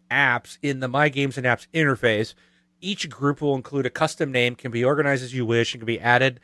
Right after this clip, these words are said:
to home. Best of all, they sync with your account. Uh, so, like, if you wanna, you know, you think about, like, your games on your phone or, you know, I put, like, all Microsoft. I got one Microsoft. I throw Word, Excel, and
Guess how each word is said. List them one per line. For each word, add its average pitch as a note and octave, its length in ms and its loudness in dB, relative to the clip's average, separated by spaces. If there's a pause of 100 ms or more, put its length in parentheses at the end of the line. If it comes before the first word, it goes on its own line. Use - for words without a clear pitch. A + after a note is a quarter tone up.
(300)
to F3 120 4
home. C#3 440 6 (420)
Best B2 260 0
of B2 140 -4
all, A2+ 180 4
they A2 140 0
sync - 520 -2
with C3+ 200 -2
your G#2+ 160 0
account. F#2+ 560 -8 (580)
Uh, G#2+ 320 -2
so, F3 260 6
like, E3+ 280 6
if D#3 100 -2
you G3+ 140 -2
wanna, F3+ 360 6 (440)
you A3 100 4
know, F#3 80 4
you F#3 160 0
think C4+ 160 0
about, G3+ 240 8
like, E3+ 160 6
your D3 80 -4
games D#3 380 4
on C#3+ 100 4
your B2+ 100 2
phone D3 640 8
or, C3+ 220 -2
you C3 140 -2
know, B2+ 200 0
I C#3+ 80 2
put, F3+ 280 2
like, C#3+ 360 2 (240)
all D3 140 6
Microsoft. C3 640 4
I A#2+ 80 0
got B2 200 0
one A#2+ 140 0
Microsoft. B2+ 540 4
I A#2+ 60 -6
throw C3 200 0
Word, B2 320 4
Excel, A#2+ 460 0
and A2 100 -4